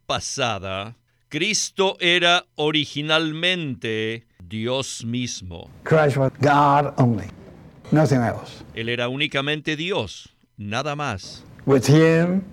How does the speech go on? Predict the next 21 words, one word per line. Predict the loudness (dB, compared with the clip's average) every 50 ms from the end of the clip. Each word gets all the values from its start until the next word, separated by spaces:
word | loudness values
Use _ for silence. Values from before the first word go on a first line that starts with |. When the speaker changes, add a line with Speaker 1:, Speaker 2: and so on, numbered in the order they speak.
| -18 -20 -8 -4
Speaker 2:
there | -4 -2 -2 -2
was | -4 -4 -4 -4 -4 -6 -6 -8 -10 -12 -14 _ _
only | -10 -10 -8 -10 -10 -12 -14 -16 -18 _ _
Speaker 1:
Con | -12 -8 -6 -4
él | -4 -2
había | -2 -2 -2 -2 -2 -2
solamente | -4 -4 -2 -2 0 0 0 0 0 0 -2 -2 -2 -4 -6 -6 -6 -4 -2
la | -2 -2 -2
divinidad | -2 -4 -6 -4 -6 -6 -4 -2 -2 0 0 0 0 -2 -4 -10 _ _ _ _ _ _ _ _ _ _ -6
y | -6 -6 -6 _ _ _
todos | -2 0 0 0 0 -2 -2 -4 -4
los | -2 -2 -2 0 0
atributos | -2 -2 0 0 0 0 0 -2 -2 -2 -2 -2 -2 -2 -2 -6 -12 -18 -20 _ _
de | -20 -10 -6 -6 -6 -4
dicha | -4 -6 -8 -6 -6 -6 -6 -6 -4
divinidad. | -4 -6 -6 -6 -8 -8 -8 -8 -8 -8 -10 -10 -12 -14 -20 _ _ _ _ _ _ _ _ _ _ _ _ _ _ _ _
Él | -4 -4 -2 -2 -4 -6 -6
era | -6 -4 -2 -2 -4
Dios, | -4 -4 -6 -4 -4 -6 -6 -8 -14 -20 _ -6
era | -2 -2 0 -2 -2
Cristo. | -2 -4 -4 -4 -4 -4 -8 -10 -10 -10 -10 -10 -12 -16 _